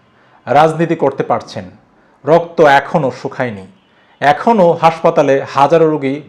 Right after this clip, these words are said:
বের হতে পারে নাই, এর মধ্যে সব অবদান ভুলে গেছেন?" ইসলামী আন্দোলনের এই নেতা আরও বলেন, "শুধু নির্বাচন আর নির্বাচন, আমরা সবাই নির্বাচন চাই। নির্বাচন চায় না এমন কোনো রাজনৈতিক দল নেই, কিন্তু নির্বাচন কবে দেবেন?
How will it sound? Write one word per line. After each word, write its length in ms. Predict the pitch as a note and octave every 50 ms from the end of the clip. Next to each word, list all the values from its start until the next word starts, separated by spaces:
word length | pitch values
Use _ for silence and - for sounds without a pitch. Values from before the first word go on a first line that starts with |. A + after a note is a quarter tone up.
| G2+
বের 200 | G#2 B2+ C#3 C#3+
হতে 240 | C3 - C3+ - C#3+
পারে 260 | - - A2+ A2 A2+
নাই, 240 | A2 G#2+ A2 C#3 E3+ E3+ - _ _ _ _ _ _
এর 180 | - C3 C#3 E3
মধ্যে 560 | D#3+ E3 F3+ E3+ - - E3 D3 D3 D3 - -
সব 240 | - E3 D3+ D#3 D#3+
অবদান 380 | D#3+ D#3 D#3+ D#3 D3+ C#3 C3
ভুলে 220 | A2 B2 C3+ D#3+ D#3+
গেছেন?" 280 | E3 D#3+ - C3 G#2+ F#2 - - _ _ _ _ _ _ _ _ _ _ _ _ _ _ _ _
ইসলামী 360 | E3 D#3+ - - G#3 G#3 A3
আন্দোলনের 480 | G#3+ G#3+ G#3 G3+ G#3 G#3 G3+ G#3 G#3 G3 G3
এই 140 | F3 F3 F3+
নেতা 300 | F#3 F#3+ F#3 F#3 E3+ D#3+
আরও 160 | D#3+ F3 F3+
বলেন, 400 | D#3+ D#3 D3 C3+ B2 A#2+ B2 B2+ -
"শুধু 260 | - - E3+ E3+ G3
নির্বাচন 580 | F#3+ G3 G#3+ G#3+ G3+ G#3 G3 F3+ - F#3 E3+ D#3+
আর 120 | D3+ C#3+
নির্বাচন, 500 | C#3+ D3 D3 C3+ C3+ A#2+ A#2 - A#2 G2+ F#2 F#2 F#2+ _ _ _ _ _ _ _ _ _
আমরা 280 | - C#3 D#3 E3+ F3+ F3
সবাই 400 | - - E3+ E3+ E3+ D3 C#3 C#3+
নির্বাচন 500 | D3+ D#3+ D#3 D#3 D3 D3 D3 C#3 B2 A#2
চাই। 220 | - G#2+ F#2+ F2+ F#2+ - _ _ _ _ C3+
নির্বাচন 480 | C#3 D#3+ E3 F3+ F3 E3+ F3+ E3+ D#3+
চায় 320 | - - - C#3+ C#3 C#3 C#3+
না 320 | D#3+ F3 D3+ C3+ C3+ C3+ C#3
এমন 240 | C#3 C#3+ D3+ C#3+ C3+
কোনো 200 | - D#3 D3 C#3+
রাজনৈতিক 520 | C#3+ C#3+ C#3 C3 C3 C#3 C3+ C3+ B2 A2
দল 180 | A2+ A#2 A2+ G#2+
নেই, 240 | G#2 G#2+ A2 G#2 F#2+ F#2 - _ _ _ _ _ _ _ _ _ _ _ -
কিন্তু 220 | E3 F3 F3 G#3
নির্বাচন 520 | G3 G3 G#3 G3+ G#3 G3+ G#3 G3+ F#3+ E3 -
কবে 240 | F#3 E3+ E3 F3 E3+
দেবেন? 360 | D3 D#3+ E3 D#3 D3+ C#3+ C#3